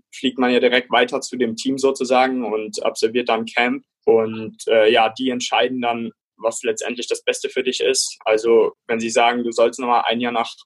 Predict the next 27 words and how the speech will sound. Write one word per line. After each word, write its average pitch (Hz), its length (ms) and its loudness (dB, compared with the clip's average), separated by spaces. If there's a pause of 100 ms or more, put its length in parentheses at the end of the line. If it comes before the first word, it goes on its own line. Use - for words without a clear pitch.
Europa 117 380 2
gehen 117 380 -2
und 107 320 -6
dich 113 200 -4
da 113 180 4
weiterentwickeln 117 840 0 (300)
oder 117 220 2
du 117 100 -6
kommst 123 320 -4
direkt 123 240 0
in 123 80 -4
die 117 80 0
N 113 140 0
H 113 240 -2
L 120 160 4
oder 113 240 4
gehst 123 260 -2
erstmal 117 300 0
noch 113 80 -6
einen 113 80 -6
Schritt - 260 -4
runter 123 240 0
in 113 80 0
die 110 100 4
A 110 160 2
H 120 140 0
L, 123 200 0